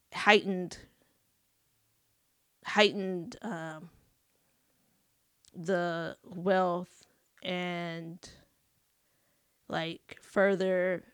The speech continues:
made an economic divide between low-income black families and higher-income white families. So a lot of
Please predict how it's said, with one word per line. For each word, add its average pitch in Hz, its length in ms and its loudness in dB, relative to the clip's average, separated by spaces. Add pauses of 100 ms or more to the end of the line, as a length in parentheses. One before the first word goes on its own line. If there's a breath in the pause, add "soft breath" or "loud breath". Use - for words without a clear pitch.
(120)
made 175 460 -4
an 180 160 -8
economic 175 580 -6
divide 175 520 0
between 170 500 -8
low-income 175 800 -6 (200)
black 175 240 2
families 170 640 -6 (520 soft breath)
and 170 580 -8
higher-income 170 1300 0
white 185 240 4
families. 170 540 -10 (1700 loud breath)
So 208 600 8 (1800)
a 214 100 8
lot 269 220 12
of 262 260 8